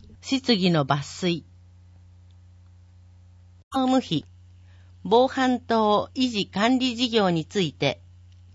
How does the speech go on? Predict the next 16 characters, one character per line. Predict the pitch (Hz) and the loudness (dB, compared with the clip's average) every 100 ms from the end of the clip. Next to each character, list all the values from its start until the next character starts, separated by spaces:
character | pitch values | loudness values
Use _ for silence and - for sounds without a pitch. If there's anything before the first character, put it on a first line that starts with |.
| - - - | -20 -20 -12
問 | - 175 | -4 -2
い。 | 175 - - - - - - - | -4 -10 -20 -20 -20 -20 -20 -2
防 | 220 294 | 2 4
犯 | 294 302 285 | 4 0 0
灯 | 294 285 | 2 2
の | 277 277 | 2 2
取 | 254 262 | 0 0
り | |
付 | - - | -4 -2
け | 262 | 0
の | 247 | 0
プ | 247 254 | 0 0
ロ | 247 | 0
セ | 233 | -2
ス | - 165 | -4 -2
は | 160 | -2